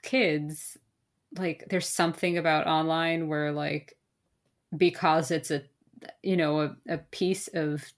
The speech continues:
whatever, a little clip from somebody fifteen, from somebody twenty-five, whatever, it all looks kind of the same. Like, it's hard to kind of,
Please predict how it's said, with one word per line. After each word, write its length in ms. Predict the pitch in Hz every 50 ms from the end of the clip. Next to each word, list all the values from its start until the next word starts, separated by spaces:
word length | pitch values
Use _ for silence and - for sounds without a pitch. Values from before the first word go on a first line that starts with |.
| _ _ _
whatever, 840 | - - 165 160 151 160 165 151 151 147 147 151 147 151 151 151 - _ _ _ _ _ _ _ _ _
a 60 | - 165
little 160 | 151 156 160
clip 400 | 156 - - 202 196 196 196 - - - _ _ _ _ _ _ _
from 520 | _ - 165 156 151 151 147 147 151 156 151 - _ _ _
somebody 460 | - - 165 156 151 151 147 143 143
fifteen, 580 | - - 214 208 - - 202 185 180 175 170 160
from 160 | 147 147 151
somebody 420 | - - 151 143 147 143 143 147
twenty-five, 800 | 139 - - 156 151 151 - 185 180 185 185 180 180 175 165 160 156
whatever, 260 | 160 165 175 165 156
it 80 | 151
all 180 | 160 165 170 170
looks 240 | 175 170 170 - -
kind 260 | - - - 180 175
of 60 | 170
the 80 | 151 147
same. 420 | - - 170 190 202 208 220 226 214
Like, 280 | 165 156 160 156 - _ - - - - _ _ _ _ _ _ _ _ _
it's 240 | - 185 - - -
hard 480 | - - - 175 170 165 170 170 156 -
to 100 | - 170
kind 320 | - - - 170 165 165
of, 240 | 156 151 151 151 143